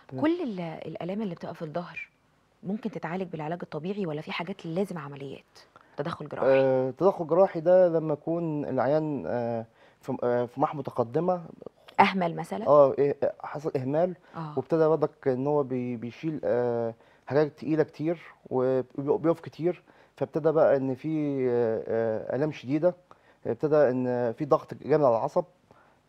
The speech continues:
Speaker 1: آه، حصل بقى ابتدى يشتكي من سقوط قدم بتاعه، آه، عدم تحكم في البول والبراز، كل الحاجات دي.
Speaker 2: هو معلش س-، إيه علاقة ال-، التحكم في البول والبراز بالظهر؟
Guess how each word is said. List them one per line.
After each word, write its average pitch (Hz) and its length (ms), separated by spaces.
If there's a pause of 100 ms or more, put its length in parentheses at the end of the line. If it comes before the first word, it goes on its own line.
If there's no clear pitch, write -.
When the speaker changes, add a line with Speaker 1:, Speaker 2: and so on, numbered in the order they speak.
Speaker 1:
آه، 127 640
حصل 147 280
بقى 139 280
ابتدى 147 260
يشتكي 131 540
من 131 60
سقوط - 300 (140)
قدم 160 260 (720)
بتاعه، 151 520
آه، 113 200
عدم 151 200
تحكم 147 320
في 127 100
البول 143 400 (320)
والبراز، 123 520 (540)
كل 175 200
الحاجات 151 300
دي. 160 440
Speaker 2:
هو 185 260
معلش 170 460
س-، - 140
إيه 202 320
علاقة 185 360
ال-، 160 220
التحكم 165 540
في 165 100
البول 160 300
والبراز 175 520
بالظهر؟ 170 680